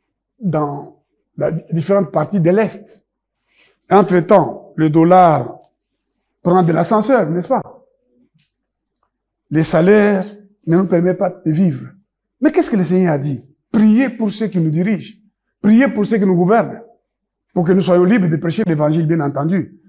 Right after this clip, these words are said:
Mais c'est pour aussi que le pays puisse prospérer. Le pays puisse connaître la paix. Le pays, et nous tous, nous puissions entrer dans la gloire.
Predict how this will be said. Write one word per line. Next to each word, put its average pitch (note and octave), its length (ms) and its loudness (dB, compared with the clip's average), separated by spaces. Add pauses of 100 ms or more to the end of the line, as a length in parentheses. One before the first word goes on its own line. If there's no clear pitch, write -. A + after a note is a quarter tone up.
(340)
Mais G#3+ 160 4
c'est G#3+ 220 -2
pour C#4+ 240 2
aussi B3+ 400 4
que G#3+ 120 -2
le E3 260 2
pays G#3 460 0 (260)
puisse A3 240 0
prospérer. A#3+ 800 2 (380)
Le E3+ 180 2
pays G3 180 0
puisse G#3+ 240 -2
connaître G#3 320 0
la F3+ 160 2
paix. - 480 -2 (440)
Le G3+ 160 2
pays, C4 580 0 (680)
et G#3 180 0
nous G#3+ 160 4
tous, E4 440 0
nous A3+ 120 -2
puissions B3+ 440 -4
entrer G3 320 2
dans G#3 120 2
la G#3 100 2
gloire. B3 460 -2